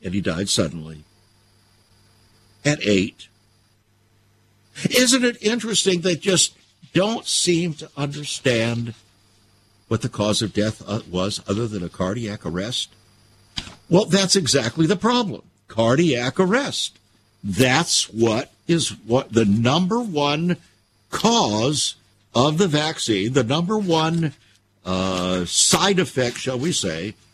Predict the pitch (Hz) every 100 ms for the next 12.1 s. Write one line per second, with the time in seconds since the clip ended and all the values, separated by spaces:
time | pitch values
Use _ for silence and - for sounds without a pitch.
0 | _ - 107 127 143 143 151 - 220 196
1 | - _ _ - _ _ _ _ _ _
2 | _ _ _ _ _ _ _ _ 131 147
3 | - - 226 330 - - 220 208 202 160
4 | - - 208 247 262 202 240 202 - 214
5 | 185 - - 247 - 101 - - - _
6 | _ _ _ _ - 240 269 262 - 247
7 | 151 82 - - - _ _ _ _ _
8 | _ _ _ 156 123 151 139 123 110 101
9 | 90 76 - - - - _ _ _ _
10 | _ _ - 156 - 185 233 262 208 170
11 | 147 151 151 139 139 127 117 113 - 104
12 | -